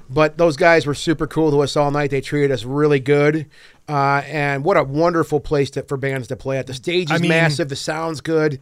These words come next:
Speaker 2: it's cool because, like, the room seems like it's, like, some old school, like, V F W hall or something like that. But they've got those awesome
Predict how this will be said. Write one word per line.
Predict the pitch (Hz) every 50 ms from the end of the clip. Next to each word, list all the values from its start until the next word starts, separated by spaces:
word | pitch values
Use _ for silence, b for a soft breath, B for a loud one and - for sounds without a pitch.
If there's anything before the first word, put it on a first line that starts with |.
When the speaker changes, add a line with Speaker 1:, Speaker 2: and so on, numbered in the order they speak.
| b b
Speaker 2:
it's | 156 160 - -
cool | - 220 254 269 233 175
because, | 170 - - 170 165 160 156 135 123
like, | 160 156 151 120
the | 151 147
room | 139 170 196 208 208 196 165
seems | - - 170 170 160 135
like | 151 151 143 123
it's, | 139 131 - 151
like, | 139 127 104
some | - - 131 123 - - -
old | 160 147 143 143 143 143 147 139 -
school, | - - - - 156 147 143 143 143
like, | 139 135 120 110 104
V | 104 101 131 139 135
F | 127 107 117 120
W | 123 120 123 127 123 127 127 123
hall | 107 127 127 123 120 120 120 120
or | 113 110
something | - - 135 120 113 127 127
like | 123 117 -
that. | - 127 123 120 -
But | 123 101
they've | 110 107 107
got | 117 127 117 123 -
those | - 117 110 - -
awesome | - 131 135 139 - - 139 135 127 120